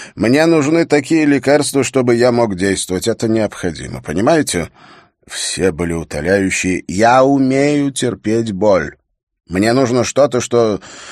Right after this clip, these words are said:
просто поддерживало бы меня в сознании, чтобы я мог здраво мыслить и действовать». «Счастливого Рождества». Это было последнее, что сказал доктор Буэр.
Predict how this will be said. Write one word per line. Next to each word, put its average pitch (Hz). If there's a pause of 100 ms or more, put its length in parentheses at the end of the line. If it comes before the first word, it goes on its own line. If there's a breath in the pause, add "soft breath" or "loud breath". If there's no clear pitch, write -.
(140 loud breath)
просто 107
поддерживало 131
бы 123
меня 113
в -
сознании, 92
чтобы 82
я 95
мог 95
здраво 101
мыслить 107
и 123
действовать». 85 (1160)
«Счастливого 110
Рождества». 82 (920)
Это 80
было 82
последнее, 78
что -
сказал 80
доктор 71
Буэр. 65